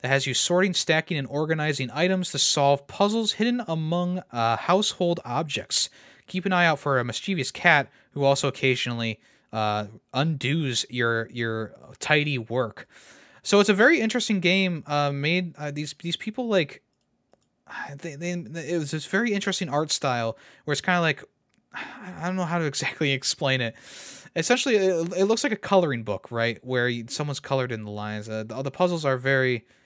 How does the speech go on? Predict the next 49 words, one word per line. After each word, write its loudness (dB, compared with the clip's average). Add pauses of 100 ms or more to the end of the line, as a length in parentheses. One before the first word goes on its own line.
(280)
uh, -6
very 2
interesting. -6 (220)
They 4
also 4
ha-, 2
uh, -4
a-, 0
along 2
with -2
that 4
art 0
style, 0
they 0
also 0
have 0
real -2
life 0 (640)
stuff 4
that -2
you 0
can -2
interact -2
with -4
and -6
do, -2
uh, -4
which -6
is -8
pretty -2
cool -4
as -4
well. 0 (400)
Um, -4
and -4
obviously -4
with -8
the -8
cat, -2
they -4
have, -8
sometimes -8
it's -14
the -12
real -2
cat, 0
sometimes -10
it's -16
the -8